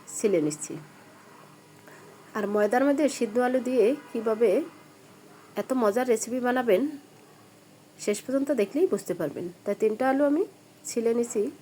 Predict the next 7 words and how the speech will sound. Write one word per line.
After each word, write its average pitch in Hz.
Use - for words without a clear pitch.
এখন 196
ছোট 202
ছোট 269
করে 302
কেটে 202
নিচ্ছি। -
আপনারা 226